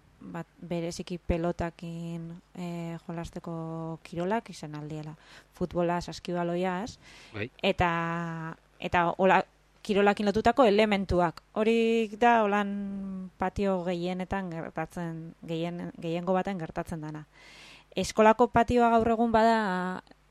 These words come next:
Speaker 1: eh, es-, aurren jolaserako, eh, espazio bat, ez? Eta
Speaker 2: Bai.
Speaker 1: gisa da, denbora pila bat pasetan dabilela, eh,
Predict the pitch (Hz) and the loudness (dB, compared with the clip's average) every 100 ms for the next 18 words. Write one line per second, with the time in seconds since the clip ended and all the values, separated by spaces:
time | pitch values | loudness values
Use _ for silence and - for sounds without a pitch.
0 | _ - 190 180 170 165 165 - - - | _ -10 -6 -4 -4 -4 -6 -12 -6 2
1 | 190 208 220 - 190 196 202 175 175 175 | 4 6 4 4 4 4 2 0 0 0
2 | 170 170 170 - 185 175 175 - 226 214 | 0 0 -4 -6 -6 -6 -6 -4 -2 0
3 | 180 226 - 185 165 202 214 226 254 - | 0 -2 -2 0 2 2 2 0 -2 -12
4 | - _ 185 180 208 233 - 175 196 240 | -20 _ -4 4 4 4 0 0 2 2
5 | 170 170 - 170 170 165 165 165 160 160 | 0 -6 -6 -4 -2 -2 -4 -4 -4 -6
6 | 160 160 165 - 170 165 160 160 160 160 | -6 -8 -10 -10 -10 -8 -8 -10 -10 -10